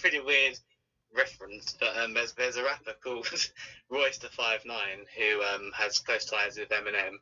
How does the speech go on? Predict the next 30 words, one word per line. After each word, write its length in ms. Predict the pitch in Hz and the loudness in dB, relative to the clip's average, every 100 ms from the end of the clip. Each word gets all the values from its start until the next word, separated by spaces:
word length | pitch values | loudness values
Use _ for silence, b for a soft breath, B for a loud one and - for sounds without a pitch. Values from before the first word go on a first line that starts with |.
| b b b b - | b b b b 2
who, 360 | 98 92 98 | 4 6 4
who 280 | 101 101 95 | 6 6 6
is 120 | 95 | 4
a 360 | 95 92 92 - | 4 4 4 2
subject 500 | - - - 95 - | 0 -2 -2 -2 -2
of 120 | 95 - - | -6 -6 -10
mine 340 | 98 98 104 - _ _ | -4 -2 -4 -10 _ _
because 260 | - 110 101 | -6 -4 0
he's 160 | 101 95 | -2 -2
not 220 | 98 - _ _ _ - | -4 -6 _ _ _ 0
openly 380 | 107 107 98 98 | 0 0 -6 0
said 200 | 107 101 | 0 2
he's 280 | 131 123 101 | 4 4 4
autistic, 500 | 92 101 - 95 92 | 0 -2 -2 -8 -6
but 200 | - 95 - _ _ _ _ _ _ - | -6 -6 -6 _ _ _ _ _ _ 4
pretty 320 | - - 117 | 4 6 2
clear. 380 | - 123 95 98 | 6 8 10 8
<laughs> 120 | - | 6
You 140 | 180 - | 4 4
know? 720 | - 185 - 220 - - - | 6 6 6 0 -2 -6 -2
Um, 280 | 170 180 190 - _ - | 0 -2 -8 -12 _ 2
he, 160 | 156 160 | 2 2
he's, 280 | - 190 - | -2 0 2
he's 160 | 165 - | 2 4
made, 360 | 151 147 139 135 | 4 4 2 0
uh, 420 | 131 123 120 113 - _ _ _ _ - | 2 0 0 0 -2 _ _ _ _ -2
uh, 200 | 107 107 | 2 4
lines 540 | 120 120 113 101 - - _ _ _ _ _ - | 6 4 4 0 -10 -10 _ _ _ _ _ -10
about 360 | - - - 110 | -2 0 0 6
it. 220 | 104 | 4